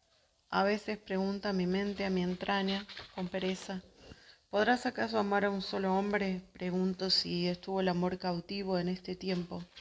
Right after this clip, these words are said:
recluso. ¿Cómo será ese amor si no puedes asegurarlo? ¿Será acaso liberarlo la solución a tu queja?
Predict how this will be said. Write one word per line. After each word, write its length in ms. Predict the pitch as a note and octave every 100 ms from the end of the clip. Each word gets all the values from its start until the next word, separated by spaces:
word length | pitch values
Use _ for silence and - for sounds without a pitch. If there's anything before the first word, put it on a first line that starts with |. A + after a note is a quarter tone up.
| - -
recluso. 680 | - F3+ F3+ G#3 G3+ - F#3 - - - - _ - - - - - - -
¿Cómo 180 | A#3 A3
será 360 | - F#3+ F3+
ese 220 | F3 - F3
amor 320 | F3 F3+ F3+ - - - - -
si 160 | - F#3+
no 140 | F3+
puedes 340 | F3+ F#3+ F#3 G3
asegurarlo? 840 | F3+ F3 F3 G3 G3 F3+ E3+ F3 - - - - _
¿Será 260 | - G3 G3
acaso 320 | G3 G#3+ G#3+
liberarlo 760 | F3+ E3 E3+ G3+ G#3+ G3+ F3+ F3 - - -
la 80 | -
solución 500 | - F3 E3+ - F#3
a 80 | F#3
tu 160 | E3+ -
queja? 420 | F#3 F#3 -